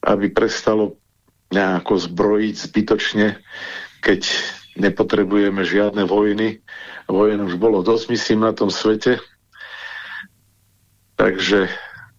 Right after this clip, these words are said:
aby sme nepotrebo-, aby sme zase sa nedostali do nejakého ďalšieho konfliktu, ktorý vlastne nikto z nás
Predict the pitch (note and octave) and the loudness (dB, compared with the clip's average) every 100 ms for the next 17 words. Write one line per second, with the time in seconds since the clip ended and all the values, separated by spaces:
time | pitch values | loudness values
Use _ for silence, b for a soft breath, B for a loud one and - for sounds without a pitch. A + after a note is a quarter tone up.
0 | _ _ _ _ _ _ _ _ _ _ | _ _ _ _ _ _ _ _ _ _
1 | _ - G#2 G#2+ G2 G2+ G2+ G#2+ F#2+ A2 | _ -2 0 0 2 2 2 0 2 2
2 | G#2+ - B2 A2+ G#2+ G#2+ G2 A2 - - | 2 2 0 0 0 2 2 0 -2 -4
3 | - - - G#2 G#2 G2+ - A2 G#2+ G2 | -8 -8 0 2 4 2 0 0 2 2
4 | G2 F#2+ F#2 - G2 G2+ G#2 - G2+ F2 | 2 2 0 0 2 4 2 2 0 0
5 | - G2+ - G2 - G2+ - G2 G2 F#2 | 0 -2 0 -4 -4 -8 0 2 4 2
6 | E2 E2 F#2 F2 G2+ F#2 G2 F#2 F2+ F#2 | 0 2 0 0 0 2 2 2 0 2
7 | F2+ E2+ - - - | 2 2 -2 -6 -10